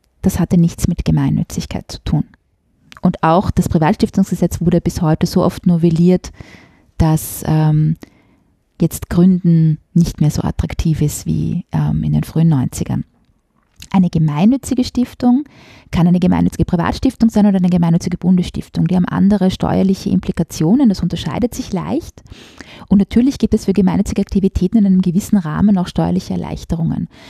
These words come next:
Trotz allem ist es so, dass in Österreich gewisse Dinge Stiftungen teilweise auch noch Käst auf ihre Ausschüttungen zahlen. Ähm, zum Beispiel eben auch für gewisse Bildungs-,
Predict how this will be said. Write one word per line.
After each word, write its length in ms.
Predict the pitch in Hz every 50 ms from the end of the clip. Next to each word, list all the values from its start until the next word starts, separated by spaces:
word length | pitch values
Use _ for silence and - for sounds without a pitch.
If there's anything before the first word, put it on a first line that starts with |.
| - - -
Trotz 240 | - 170 - - -
allem 320 | - 135 139 175 208 220 208
ist 140 | 208 - 185
es 140 | 190 -
so, 340 | - - 156 160 185 214 254 - - - - - - _ -
dass 160 | - - -
in 120 | 180 -
Österreich 440 | - 170 - - 208 - 196 202 -
gewisse 340 | - 185 180 190 - - 214
Dinge 460 | - - 190 190 196 202 202 208 220 - - - - -
Stiftungen 460 | - - 190 - - 208 196 196 202 -
teilweise 420 | 185 165 175 180 202 - 185 -
auch 160 | - 175 -
noch 180 | - - - -
Käst 300 | - - 226 - - -
auf 120 | 185 -
ihre 200 | 156 160 165 -
Ausschüttungen 580 | - 160 160 - - 175 - 175 160 160 160 156
zahlen. 520 | - - 151 143 147 160 190 214 226 254 _ _ - - - - _ -
Ähm, 640 | - 160 160 156 156 156 160 160 160 160 160 160 165 -
zum 100 | - -
Beispiel 340 | 160 160 - - 170 175 180
eben 220 | 190 170 165 175
auch 180 | 170 165 - -
für 140 | - 180
gewisse 320 | - 170 165 175 - - 175
Bildungs-, 540 | - 202 196 214 233 220 214 226 - -